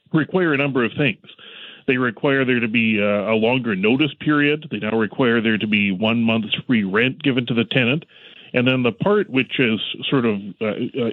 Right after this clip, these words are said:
I think the only way I could describe it would be sort of gamified the situation, um, is that if the landlord who gives notice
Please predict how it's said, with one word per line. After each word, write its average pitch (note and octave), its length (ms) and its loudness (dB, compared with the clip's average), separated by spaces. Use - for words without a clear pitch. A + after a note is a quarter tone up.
I A2+ 140 -4
think A#2+ 240 0
the C3 60 2
only A#2+ 140 4
way A#2+ 120 2
I G#2+ 40 -2
could G2+ 120 -8
describe D#3 420 -2
it C3+ 120 -2
would C#3+ 160 -2
be A#2+ 260 2
sort C3+ 140 2
of G2+ 160 -2
gamified A#2+ 760 0
the G#2 160 -4
situation, G#2 720 0
um, A#2 340 2
is C3 240 0
that B2+ 140 2
if C3 160 0
the A#2 500 2
landlord C#3 600 0
who B2+ 100 -2
gives A#2+ 280 -2
notice A2+ 360 0